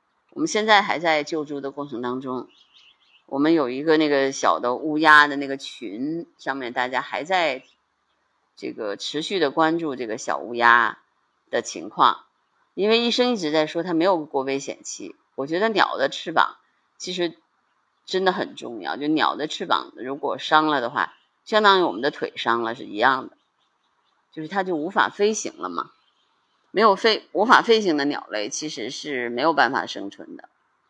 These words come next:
人也不能养它一辈子，所以这是个很残酷的事情。那么我觉得这些人可能就是有一些小时候的记忆，比如说小时候去抓，呃，比如拿弹弓打东西啊，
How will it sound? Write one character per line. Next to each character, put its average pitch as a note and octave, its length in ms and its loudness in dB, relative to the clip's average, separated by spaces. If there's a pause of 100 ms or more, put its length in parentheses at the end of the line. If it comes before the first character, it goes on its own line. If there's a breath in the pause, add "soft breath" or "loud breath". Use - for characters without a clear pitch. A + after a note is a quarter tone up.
(1000)
人 D#3 220 2
也 F3+ 100 4
不 C#3+ 120 -4
能 D#3 160 2
养 D3 200 2
它 D3 120 -8
一 C3+ 100 -6
辈 D3 260 -2
子， - 220 -20 (460)
所 - 120 -8
以 B2 60 -2
这 D3+ 140 -8
是 D#3 100 -10
个 D#3+ 100 -8
很 D#3 160 -8
残 - 300 -12
酷 F3+ 180 -8
的 C#3 120 -4
事 - 160 -14
情。 - 200 -18 (680)
那 A3+ 100 -2
么 A#3 200 6
我 C3+ 100 2
觉 C#3+ 160 -2
得 G3 100 4
这 G3+ 100 0
些 G#3 200 4
人 D3 520 -2 (360)
可 - 100 -2
能 G3 160 6
就 E4+ 140 4
是 G#3+ 140 4
有 G2+ 200 4
一 C3+ 40 -4
些 F#3 200 0
小 - 240 4
时 C#3 160 -2
候 F#3 140 0
的 G3 100 2
记 G3+ 220 -8
忆， G#2+ 320 -6
比 B2 140 -10
如 A2+ 120 -2
说 D#3 160 -2
小 D3 240 0
时 D3+ 100 -12
候 C#3 320 0 (360 soft breath)
去 D3+ 240 -6
抓， D#3 560 8
呃， C#3+ 240 4
比 D#3 80 0
如 C#3+ 100 4
拿 C#3+ 180 8
弹 D#3 200 8
弓 D#3 260 2
打 G2 220 6
东 E3 200 0
西 F#3 200 0
啊， D#3+ 280 6